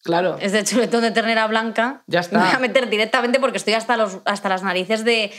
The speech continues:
Speaker 2: de, de vivir en esta realidad que, que, que, que en la que todo el mundo dicta lo que yo hago, cómo tengo que ser".
Speaker 1: Y que no te protegen.
Speaker 2: <clears throat>
Speaker 1: Mira la de,
Speaker 2: Efectivamente.
Speaker 1: la de Full House,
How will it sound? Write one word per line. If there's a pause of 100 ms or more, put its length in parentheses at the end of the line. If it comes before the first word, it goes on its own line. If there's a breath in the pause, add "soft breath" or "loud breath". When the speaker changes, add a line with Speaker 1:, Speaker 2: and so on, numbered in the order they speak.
(280 loud breath)
Speaker 2:
de,
de
vivir
en
esta
realidad
que,
que,
que,
que
en
la
que
todo
el
mundo (440)
dicta
lo
que
yo
hago,
cómo
tengo
que
ser". (100)
Speaker 1:
Y
que
no
te
protegen. (100)
Speaker 2:
<clears throat>
Speaker 1:
Mira
la
de,
Speaker 2:
Efectivamente.
Speaker 1:
la
de
Full
House,